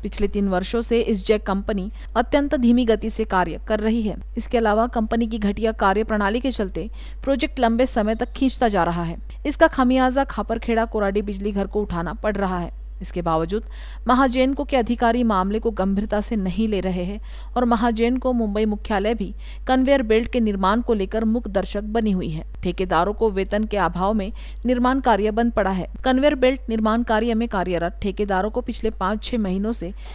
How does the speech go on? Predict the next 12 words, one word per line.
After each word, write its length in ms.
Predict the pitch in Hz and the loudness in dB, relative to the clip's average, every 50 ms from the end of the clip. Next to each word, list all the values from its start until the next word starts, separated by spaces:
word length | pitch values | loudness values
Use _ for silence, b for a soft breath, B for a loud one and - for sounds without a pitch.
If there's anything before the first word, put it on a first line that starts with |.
| B B - | B B 2
वेतन 400 | 233 254 254 - 294 285 285 277 | 2 2 4 4 0 0 2 0
न 80 | 277 | 2
मिलने 260 | 247 226 214 208 208 214 | 2 0 0 0 -2 -2
से 140 | - 226 | -2 -2
ठेकेदारों 540 | 226 - 208 190 - 208 208 202 185 190 208 214 | -2 -2 -4 -2 -2 -2 0 0 0 0 0 0
ने 140 | 233 233 | 0 0
निर्माण 340 | 220 202 190 190 185 185 208 | 0 -2 -2 -2 -2 -2 -2
कार्य 280 | 208 - 175 160 170 180 | -2 -2 -2 -2 -2 -4
बंद 220 | 185 196 202 214 - | -4 -4 -4 -2 -2
कर 120 | 208 196 | -2 -4
दिया 200 | 180 180 170 160 | -2 -2 -2 -2
है। 180 | 165 165 - | -2 -4 -8